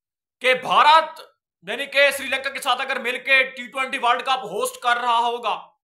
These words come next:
और भारत अपने सारे मैचेस इंडिया में खेल रहा होगा, लेकिन जब वो पाकिस्तान के मैच की बारी आएगी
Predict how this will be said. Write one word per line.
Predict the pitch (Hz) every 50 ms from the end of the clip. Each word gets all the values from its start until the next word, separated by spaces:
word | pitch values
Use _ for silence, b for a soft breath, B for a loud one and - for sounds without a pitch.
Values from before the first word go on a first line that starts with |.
| _ _ _ _ _ _ _ _ _ _ _ _ _ _ _ _ _ _ _ _ _ _
और | 160 185 202 214 -
भारत | - 143 175 208 240 254 269
अपने | 262 269 277 277
सारे | 262 269 254 269 277 277
मैचेस | 269 262 262 226 240
इंडिया | 262 247 262 285
में | 277 277 269
खेल | - 277 269 277
रहा | 277 294 285 269
होगा, | 269 262 262 254
लेकिन | 254 254 254 247 254 254 240 233 226
जब | 190 214 214 220 202
वो | 208 220 208 208
पाकिस्तान | 202 202 208 190 202 - 214 208 - - 214 233 247 233
के | - 254
मैच | 240 240 240 240 240
की | - 233
बारी | 190 202 202 240 277 294
आएगी | 302 302 294 - 214 214